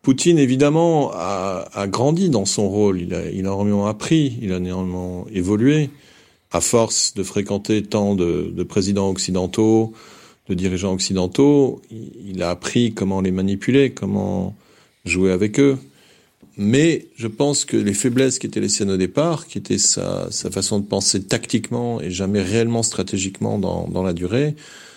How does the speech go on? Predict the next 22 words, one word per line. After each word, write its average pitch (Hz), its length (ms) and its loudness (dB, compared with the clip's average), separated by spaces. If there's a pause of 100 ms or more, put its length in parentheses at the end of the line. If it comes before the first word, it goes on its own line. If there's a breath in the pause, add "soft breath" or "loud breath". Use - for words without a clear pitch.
(520 loud breath)
est 101 60 0
restée 101 280 2
avec 107 160 0
lui 139 140 4
jusqu'à, 101 680 -2
jusqu'à 95 340 -4
maintenant. 107 460 -2 (640 loud breath)
Tous - 140 -2
les 120 100 6
grands 107 240 2
coups 135 380 0
qu'il 107 100 -2
a 104 80 0
fait, 151 400 0 (100)
en 87 60 -10
deux 95 160 -6
mille 95 160 -2
quatorze 117 680 0
avec, 95 260 -6
euh, 98 400 -4
la 95 100 -4
Crimée, 117 760 -2